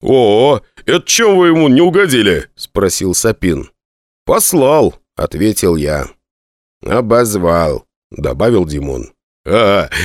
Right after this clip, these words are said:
не волнуйтесь, я его тоже уже посылал, когда он к нам приезжал в расположение. Тетрадки решил проверить. А, секунду, я кое-что забыл», улыбнулся Сапин и пошёл к машине. Пока Игорь Геннадьевич отошёл, Батыров что-то начал мне объяснять.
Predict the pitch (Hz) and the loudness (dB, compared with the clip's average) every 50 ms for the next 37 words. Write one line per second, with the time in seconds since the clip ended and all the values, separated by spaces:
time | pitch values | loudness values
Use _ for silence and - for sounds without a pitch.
0 | 90 - 107 127 156 170 175 175 175 156 123 104 82 - - 67 - - - 92 | -6 -2 0 2 2 2 2 2 2 2 2 0 -2 -4 -8 -10 -10 -8 -4 0
1 | 117 156 170 175 170 156 196 190 175 156 170 151 135 139 143 - - 127 - - | 0 2 2 2 0 0 0 0 2 2 2 2 2 2 0 0 0 0 0 2
2 | 143 135 123 117 107 - 123 123 120 127 123 117 - - 135 123 107 92 104 113 | 2 2 2 2 2 0 0 0 2 2 0 0 0 0 0 0 0 0 0 0
3 | 117 113 117 120 113 95 101 104 - - 117 120 123 123 113 101 90 82 80 73 | 0 2 2 0 0 0 0 -2 -2 0 0 2 2 2 2 2 0 0 -2 -6
4 | 65 - _ - - 143 127 170 185 180 - - - 139 135 127 98 117 117 101 | -8 -10 _ -4 -4 -2 0 2 0 0 0 0 0 0 0 0 2 0 0 0
5 | - 117 123 127 120 101 87 80 - - - - 117 87 - - - - - - | 0 0 2 2 2 2 0 -2 -4 -6 -4 -4 -4 -4 -6 -10 -14 -14 -12 -8
6 | - - - 180 160 - 240 202 165 117 127 131 147 - - 170 151 123 - 147 | -4 -2 -2 -2 0 2 2 2 2 2 2 2 2 2 0 0 0 0 0 0
7 | 139 139 151 131 104 76 - - _ _ _ _ - 92 92 92 95 104 101 98 | 2 2 2 2 0 -2 -4 -8 _ _ _ _ -6 -4 -4 -2 -2 -2 -2 -2
8 | 92 - 107 101 - - 110 101 - 160 135 113 - - - - 107 104 - - | -4 -4 -4 -4 -2 -2 -2 0 0 0 0 0 -2 -2 -4 -2 -2 -4 -2 -2
9 | 98 90 - - - 76 73 67 - - _ _ _ _ _ _ _ _ _ _ | -6 -4 -4 -4 -6 -6 -6 -8 -10 -12 _ _ _ _ _ _ _ _ _ _
10 | _ _ _ _ _ - - 107 98 - 139 135 135 135 127 127 123 123 117 120 | _ _ _ _ _ -4 -4 -4 -2 0 0 2 2 0 0 0 -2 0 0 0
11 | 123 127 123 117 107 110 107 101 - 127 123 - 131 135 - - 175 160 131 120 | 0 2 0 0 0 -2 -2 -2 -2 -4 -2 -2 -2 -2 0 0 0 0 2 0
12 | 117 - 156 151 127 107 - - 139 131 - 117 110 110 110 101 - - 101 95 | -2 0 -2 -2 -2 -4 -4 -4 -4 -2 -2 0 0 0 -2 -4 -4 -6 -4 -2
13 | 98 98 98 92 87 87 85 - - - 71 71 - - - | -2 -2 -2 -2 -4 -4 -4 -6 -6 -6 -8 -8 -10 -14 -20